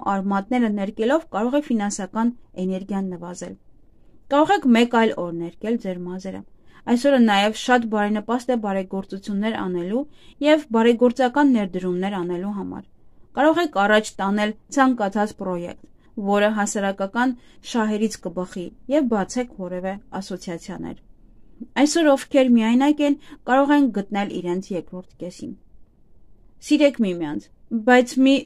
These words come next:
շղթայեք մեկըդ մյուսին։ Ինչպես օրն է խորհրդանշում, միմյանց կերակրեք, բայց մի կտորից մի կերեք։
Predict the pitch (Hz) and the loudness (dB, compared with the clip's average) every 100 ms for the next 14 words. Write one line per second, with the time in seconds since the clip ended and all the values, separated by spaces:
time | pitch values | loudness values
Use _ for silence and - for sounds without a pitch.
0 | _ - - 247 - 233 202 214 220 196 | _ -20 -10 -10 -6 -4 -2 -2 -4 -8
1 | 160 190 - 180 180 - 196 _ _ - | -8 -10 -10 -12 -10 -12 -14 _ _ -14
2 | - 262 - 302 277 247 254 208 214 202 | 0 0 4 2 4 6 6 4 0 -2
3 | 208 226 208 220 - 311 240 214 220 226 | -2 -2 -2 -2 4 6 6 4 2 2
4 | - 208 214 220 285 320 320 _ - 196 | 0 -2 0 0 0 -4 -6 _ -12 -4
5 | 208 202 220 240 240 180 170 180 240 - | -2 -2 2 0 0 -6 -6 -6 -6 -8
6 | 175 165 147 180 98 - | -10 -10 -10 -12 -14 -18